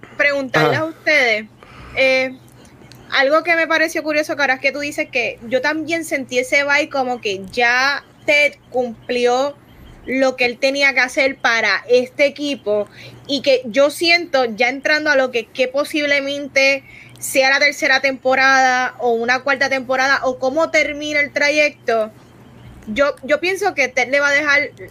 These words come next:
Speaker 1: las riendas a Roy para que entonces él se quede con el equipo. Y, y yo siento que maybe Coach Beard se va a ir por otra línea de su vida y,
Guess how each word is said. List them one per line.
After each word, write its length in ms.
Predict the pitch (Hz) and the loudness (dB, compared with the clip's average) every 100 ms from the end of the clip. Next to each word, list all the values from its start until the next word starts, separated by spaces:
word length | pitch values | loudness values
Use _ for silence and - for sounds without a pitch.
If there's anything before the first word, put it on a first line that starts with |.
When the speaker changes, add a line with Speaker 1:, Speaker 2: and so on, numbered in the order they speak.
| - | -6
Speaker 1:
las 220 | 240 240 247 | 0 0 -2
riendas 380 | 254 262 285 285 | -4 -2 -2 0
a 160 | 226 | 0
Roy 480 | 214 247 240 196 202 - - - - - - - - - | 2 2 2 0 -6 -18 -20 -20 -20 -20 -20 -20 -20 -2
para 260 | 254 247 | 2 2
que 80 | 247 | 0
entonces 360 | 240 262 262 285 | -2 -2 0 0
él 140 | 262 262 | 2 2
se 200 | 320 285 | 0 0
quede 280 | 302 294 285 | 2 2 0
con 240 | 294 285 | -6 -4
el 100 | 285 | 0
equipo. 640 | 285 285 302 277 226 214 208 - - - - - - | 0 -2 -4 -4 -2 -4 -4 -16 -20 -20 -20 -14 -6
Y, 160 | 294 | -4
y 120 | 294 294 | -2 2
yo 100 | 302 | 0
siento 480 | 339 381 349 381 - | 0 -2 0 -2 0
que 300 | 294 254 247 | 0 2 0
maybe 400 | 254 269 294 330 | 0 0 0 0
Coach 300 | 330 339 240 | 0 0 -4
Beard 400 | 233 339 330 320 - 214 | -2 2 2 0 -10 -16
se 220 | - 285 | -2 0
va 160 | 262 254 | 2 2
a 60 | 262 | 0
ir 160 | 294 | -2
por 160 | 330 285 | -2 0
otra 280 | 269 302 294 | 0 0 -2
línea 380 | 294 302 294 | -4 -4 0
de 120 | 277 277 | 2 0
su 220 | 277 262 | -2 -4
vida 500 | 285 285 226 208 226 - - - - - - - - - - - - - - - - | -2 0 0 0 -8 -20 -14 -12 -12 -16 -20 -20 -20 -20 -20 -20 -20 -20 -20 -20 -8
y, 480 | 302 285 277 269 | -2 0 0 -2